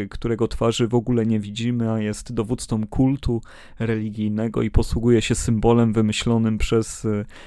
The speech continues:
właśnie grupkę dzieciaków, e, w latach sześćdziesiątych pod koniec, e, gdzieś tam na polu za domem. No i widzimy przyszłość już opanowaną przez zupełnie nowy ład świata.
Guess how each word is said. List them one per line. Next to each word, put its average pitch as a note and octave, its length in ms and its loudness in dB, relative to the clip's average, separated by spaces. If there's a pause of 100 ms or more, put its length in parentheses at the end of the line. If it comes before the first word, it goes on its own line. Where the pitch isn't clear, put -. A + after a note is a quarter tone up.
(120)
właśnie A2+ 300 0
grupkę A#2 380 2
dzieciaków, A#2 760 -2
e, G#2+ 120 0 (460)
w - 60 -10
latach B2 360 -2
sześćdziesiątych A#2+ 760 -2
pod - 180 -6
koniec, G#2+ 480 -8
e, A2 120 -2
gdzieś G#2 260 -6
tam A2 260 -2
na G#2+ 120 2
polu A2+ 320 4
za A2 140 0
domem. A2+ 440 0 (1400)
No B2+ 100 6
i B2+ 100 6
widzimy B2+ 320 4
przyszłość - 560 2
już B2 140 0
opanowaną A#2 600 6
przez A2+ 240 -2
zupełnie B2+ 420 6
nowy G2+ 260 2
ład G2 240 -2
świata. A2 540 0